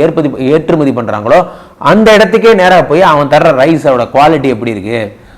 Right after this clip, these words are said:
அதெல்லாத்தையும் நீங்க பார்த்து, "என்னப்பா இப்படி கொடுக்குற, இப்படி கொடுத்தா நான் வாங்க மாட்டேன்ப்பா, இப்படிலாம் வேண்டாம்ப்பா, அப்படி பிசினஸ் பண்ண எனக்கு அவசியம் இல்லைப்பா, நான் வேற கடையில வாங்கிக்கிறேன்ப்பா,"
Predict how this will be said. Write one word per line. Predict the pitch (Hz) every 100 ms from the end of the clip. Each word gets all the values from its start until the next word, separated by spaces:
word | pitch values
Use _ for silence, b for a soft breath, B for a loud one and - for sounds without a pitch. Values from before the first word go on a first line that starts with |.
| b
அதெல்லாத்தையும் | 147 175 185 190
நீங்க | 175 127
பார்த்து, | 147 151
"என்னப்பா | 170 165 170
இப்படி | 139 160
கொடுக்குற, | 156 165 147
இப்படி | 127 135
கொடுத்தா | 143 151
நான் | 156 131 139
வாங்க | 139
மாட்டேன்ப்பா, | 117 101 104 101 - b b b 131
இப்படிலாம் | 131 185 190
வேண்டாம்ப்பா, | 156 143 123 104 104
அப்படி | 110 - 170
பிசினஸ் | 151 151 175
பண்ண | 160
எனக்கு | 151 120
அவசியம் | 117 123 120
இல்லைப்பா, | 104 101
நான் | 104
வேற | 110 143
கடையில | 135 139
வாங்கிக்கிறேன்ப்பா," | 123 117 107 95 98